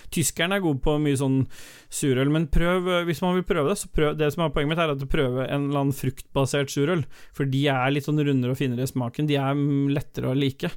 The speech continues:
Så, mm, og så er det en ølanbefaling til som jeg vil dra med, og det er egentlig bare generelt sett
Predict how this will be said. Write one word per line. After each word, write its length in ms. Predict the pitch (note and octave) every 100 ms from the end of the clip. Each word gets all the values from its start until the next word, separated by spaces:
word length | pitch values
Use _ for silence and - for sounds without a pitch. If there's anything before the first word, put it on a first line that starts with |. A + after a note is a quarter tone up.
| - - - -
Så, 160 | - C#3+ D3 C#3+ C#3+ C#3 C#3
mm, 300 | C#3 C#3 -
og 120 | E3+
så 140 | - F3+
er 120 | E3+
det 100 | F#3
en 140 | F#3 F#3
ølanbefaling 640 | E3 C#3 B2+ C3 C#3 D3
til 160 | D3 F3
som 140 | E3
jeg 160 | D#3+ D#3+
vil 80 | D#3
dra 100 | C#3
med, 180 | E3 A#3+ - - - - -
og 100 | D#3
det 120 | D#3
er 100 | E3 D3
egentlig 240 | C#3 E3+
bare 180 | D3 C3
generelt 600 | C3+ D#3+ D#3 C#3+ D3+ F3+ -
sett 220 | F3+